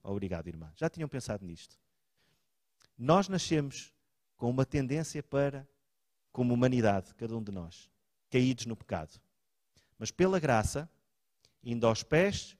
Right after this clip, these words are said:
de Jesus, é-nos colocada uma inimizade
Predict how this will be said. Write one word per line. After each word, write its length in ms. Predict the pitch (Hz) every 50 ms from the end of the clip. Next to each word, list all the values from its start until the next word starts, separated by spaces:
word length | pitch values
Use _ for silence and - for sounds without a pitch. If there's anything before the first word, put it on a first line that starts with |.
| _ _
de 140 | 123 139
Jesus, 580 | 143 135 147 123 104 117 107 104 - - - - _ _ _ _ _ _ _ _ _ _
é-nos 300 | 123 127 131 120 - -
colocada 720 | - _ 190 202 180 185 - - - 165 147 143 139 123
uma 160 | 123 123 127 127
inimizade 680 | 127 127 123 117 117 110 101 - 120 123 131 143 139